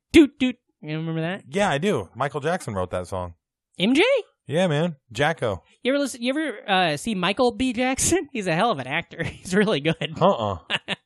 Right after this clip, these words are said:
Speaker 1: This is a joke about Michael B. Jordan.
Speaker 2: Oh, all right.
Speaker 1: Yeah, yeah.
Speaker 2: I always get those two mixed up.
Speaker 1: I think Michael B. Jordan, the basketball player, when they're playing basketball, it's fine.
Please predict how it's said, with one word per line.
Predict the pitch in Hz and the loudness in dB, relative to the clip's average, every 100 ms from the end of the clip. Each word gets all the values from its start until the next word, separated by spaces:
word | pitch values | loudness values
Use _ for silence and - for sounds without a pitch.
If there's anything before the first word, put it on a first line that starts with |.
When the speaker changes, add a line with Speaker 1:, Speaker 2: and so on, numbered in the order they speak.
| _ - _ - _ | _ -20 _ -20 _
Speaker 1:
This | 180 | -6
is | 139 | -4
a | 131 | -2
joke | 131 131 | -2 -4
about | 135 120 | -4 -6
Michael | 123 139 131 | -4 -6 -8
B. | 143 139 | -6 -4
Jordan. | 135 139 160 175 196 | 0 2 0 0 -2
Speaker 2:
Oh, | |
all | 185 208 202 131 143 | 0 0 2 4 4
right. | 123 123 147 | 4 2 0
Speaker 1:
Yeah, | 139 131 120 | -4 -4 -4
yeah. | 135 139 | -2 0
Speaker 2:
I | |
always | 147 117 | 0 0
get | 127 | -2
those | 131 127 | -2 -2
two | 143 | -2
mixed | 131 127 - | -4 -4 -2
up. | 151 | 0
Speaker 1:
I | 494 | 2
think | 523 262 196 | 2 0 0
Michael | 220 247 240 214 | 0 0 0 -2
B. | 170 175 | -6 -2
Jordan, | 185 214 202 | 2 4 2
the | |
basketball | 156 165 - 226 226 | 0 0 2 2 2
player, | 226 233 247 262 269 _ _ - | 0 0 0 -2 -4 _ _ -10
when | 285 320 | -2 2
they're | 339 | 4
playing | 339 359 220 | 4 4 6
basketball, | 220 214 233 226 226 | 6 4 4 2 2
it's | 208 214 | 0 -2
fine. | - 170 123 113 | 0 0 0 -6